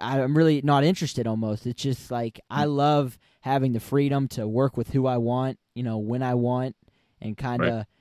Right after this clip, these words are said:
Speaker 1: you know, doing it that way. And I feel like it wouldn't be fair, and I don't wanna be, you know, unfair to anybody. So
Speaker 2: Right.
Speaker 1: that's kinda where I'm at on that end. But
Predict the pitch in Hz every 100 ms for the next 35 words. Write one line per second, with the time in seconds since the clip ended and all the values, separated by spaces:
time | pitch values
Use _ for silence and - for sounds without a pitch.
0 | _ - 127 120 113 139 143 123 113 135
1 | 123 135 120 117 117 113 113 151 139 131
2 | 123 - 123 123 147 139 127 127 - -
3 | 135 117 107 - _ - 127 131 135 135
4 | 127 117 127 127 117 117 110 - 131 -
5 | 131 120 110 131 113 104 104 - _ _
6 | _ _ _ _ _ _ - - 92 165
7 | - 160 135 127 143 131 120 131 127 120
8 | 113 120 143 131 117 110 110 - _ _
9 | - 117 131